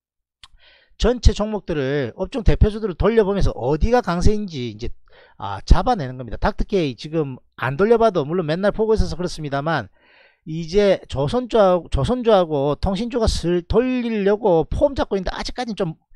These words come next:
아, 별로인데 한번 일단 체크해볼까요? 조선주. 자, 돌리려고 지금 폼 잡고 있잖아, 그죠? 현대중공업. 아직까지도 좀 별로입니다. 현대미포도 마찬가지고,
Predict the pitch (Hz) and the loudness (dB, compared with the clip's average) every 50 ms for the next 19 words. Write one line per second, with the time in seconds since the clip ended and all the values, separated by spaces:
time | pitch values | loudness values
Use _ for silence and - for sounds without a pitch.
0 | - _ _ _ _ - 120 120 - 170 185 202 208 185 160 151 160 165 170 180 | -20 _ _ _ _ -6 -2 2 4 4 4 4 2 2 0 0 -2 -4 -6 0
1 | 165 - 226 - 185 160 165 - 160 143 139 160 151 - 135 120 165 170 156 151 | 2 4 4 4 2 0 0 -2 -2 -2 -2 -2 -4 -6 -6 -6 -6 -6 -4 -4
2 | 175 190 196 _ _ _ _ - - - 135 - - 175 226 226 202 160 135 123 | -4 -6 -6 _ _ _ _ -14 -10 -8 -2 2 2 2 2 2 0 0 0 -2
3 | - 113 113 - - 131 117 107 - _ _ _ _ _ _ _ - - - 247 | -2 -6 -10 -10 -10 -10 -10 -10 -14 _ _ _ _ _ _ _ -10 -8 -6 0
4 | 196 214 226 - 170 147 - 185 165 123 107 101 135 165 180 - - 139 139 160 | 2 2 2 2 0 -2 0 0 -2 -2 -4 -4 -4 -4 -4 -4 -6 -4 -4 -4
5 | 147 147 156 156 143 120 104 104 123 160 170 _ _ _ _ _ _ _ _ _ | -4 -2 -2 -2 -2 -2 -2 -2 -4 -6 -8 _ _ _ _ _ _ _ _ _
6 | _ - - - 214 - 233 202 _ _ _ _ - - 180 190 - 202 - 220 | _ -14 -8 -6 -6 -6 -6 -8 _ _ _ _ -6 -6 -6 -6 -6 -4 -4 -4
7 | - - 156 - 165 156 175 190 156 131 120 110 104 120 139 165 - _ _ _ | -4 -4 -2 2 2 2 2 0 -2 -4 -6 -6 -4 -6 -6 -8 -10 _ _ _
8 | _ _ _ _ _ _ _ _ _ _ _ _ _ _ _ - - - - - | _ _ _ _ _ _ _ _ _ _ _ _ _ _ _ -20 -20 -20 -20 -20
9 | _ _ _ _ - - - - 165 160 170 160 147 - - 143 117 107 98 95 | _ _ _ _ -16 -8 -6 -4 -2 -2 -2 -2 -2 -2 -2 -2 -4 -6 -6 -6
10 | - - 131 127 107 101 90 87 | -6 -6 -6 -6 -8 -12 -14 -18